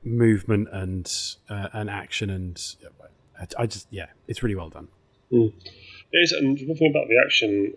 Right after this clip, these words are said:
Speaker 2: um, I was listening to, um, Fat Man and Batman, Kevin Smith,
Speaker 1: Mm.
Speaker 2: on his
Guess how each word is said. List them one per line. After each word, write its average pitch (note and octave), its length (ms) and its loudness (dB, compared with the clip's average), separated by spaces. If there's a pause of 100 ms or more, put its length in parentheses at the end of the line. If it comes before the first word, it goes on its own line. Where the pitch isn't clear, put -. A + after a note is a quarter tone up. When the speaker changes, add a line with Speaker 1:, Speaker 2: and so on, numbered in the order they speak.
Speaker 2:
um, G#2 440 4 (420)
I - 20 2
was B2 100 2
listening A#2 320 4
to, G#2 1120 4
um, - 60 -16
Fat - 180 0
Man A#2 140 6
and G#2+ 80 2
Batman, G#2 260 4
Kevin G2+ 220 -4
Smith, - 260 2 (420)
Speaker 1:
Mm. F2+ 340 -6
Speaker 2:
on A#2+ 40 2
his A2 120 4